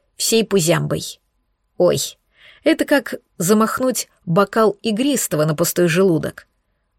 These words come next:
Моментально в голову ударяет. От золота не так. Золото больше похоже на полезный порошок. А сейчас раз — пьяный и весёлый дракон.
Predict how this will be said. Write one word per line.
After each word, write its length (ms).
Моментально 920
в 80
голову 340
ударяет. 600
От 180
золота 400
не 120
так. 440
Золото 600
больше 460
похоже 440
на 100
полезный 440
порошок. 760
А 100
сейчас 540
раз — 640
пьяный 720
и 140
весёлый 420
дракон. 540